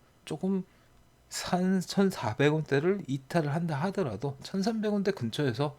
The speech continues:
십오선이 이렇게 올라오면서 지지만 된다면은 충분히 추가적인 향후 상승세를 한 번 더 노려볼 수 있을 것이다. 이렇게, 이렇게 충분히 가능하다. 이렇게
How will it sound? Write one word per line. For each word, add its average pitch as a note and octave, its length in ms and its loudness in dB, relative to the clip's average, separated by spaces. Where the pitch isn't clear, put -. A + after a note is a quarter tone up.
십오선이 E3+ 640 0
이렇게 G#2 560 -2
올라오면서 A2 1400 -2
지지만 B2 680 -2
된다면은 A#2 640 -2
충분히 C#3+ 840 -4
추가적인 B2+ 540 -6
향후 G2+ 300 -4
상승세를 B2 840 -6
한 B2 120 -6
번 B2 160 -4
더 C3+ 180 -4
노려볼 G2+ 400 -2
수 - 160 -10
있을 - 240 -10
것이다. F#2+ 320 -12
이렇게, A2 680 -10
이렇게 G2+ 800 -8
충분히 D3+ 600 -4
가능하다. G#2+ 600 0
이렇게 A#2+ 560 -6